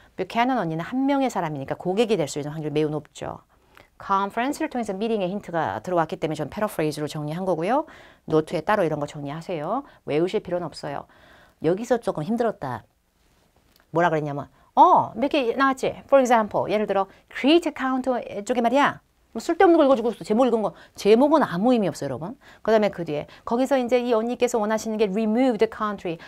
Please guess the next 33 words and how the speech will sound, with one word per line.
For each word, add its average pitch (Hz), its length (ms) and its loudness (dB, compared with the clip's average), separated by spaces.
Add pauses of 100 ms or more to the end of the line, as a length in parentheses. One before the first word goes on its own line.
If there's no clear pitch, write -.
이거, 233 180 2 (140)
이거 220 160 4
쓸데없이 269 520 0
이거 220 80 0
빼래. 269 440 6 (220)
remove. 170 360 -2 (220)
뺐고. 208 380 -2
근데 277 160 4
아까 190 260 6
이미 208 240 0
우린 214 220 -2
뺐어. 294 460 0 (180)
country. 165 360 -8 (340)
그러고 - 100 -6
나서 202 160 0
그 175 100 -6
다음에 165 380 -2 (180)
switch - 460 4
the - 140 0
positions 190 440 -4
of 165 120 -4
the 185 320 -8
username 185 640 0
하고 139 140 -6
password 170 520 -6
좀 160 140 -10 (180)
스위치 254 420 -6
하랜다. 156 420 -8
이러고 143 280 -10
있다. 127 400 -12 (300)
패스워드 247 480 -2
네 190 140 -2
올라가. 143 540 -2